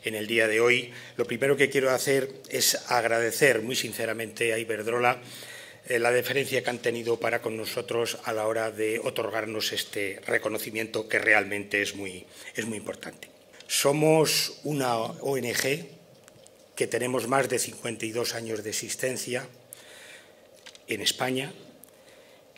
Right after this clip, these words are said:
y que representamos a personas con discapacidad intelectual o de desarrollo y a sus familias, y que perseguimos como objetivo básico, y yo diría que irrenunciable,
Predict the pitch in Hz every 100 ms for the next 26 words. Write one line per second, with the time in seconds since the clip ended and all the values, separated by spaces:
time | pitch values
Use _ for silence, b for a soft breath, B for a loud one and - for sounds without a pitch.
0 | - - 147 - 139 131 127 127 - -
1 | - - - - 135 135 135 127 139 131
2 | 120 156 113 101 - - - - - -
3 | - 123 123 120 - 147 135 135 123 113
4 | - 123 113 123 113 113 113 120 120 -
5 | 120 120 113 113 - 104 120 123 131 -
6 | - - 117 101 113 104 98 107 101 92
7 | 95 - - B B B B B 262 151
8 | - 143 135 139 165 165 160 - 135 131
9 | 127 - 123 151 143 139 131 151 151 147
10 | 117 120 117 127 123 127 123 123 107 110
11 | 110 104 123 120 131 135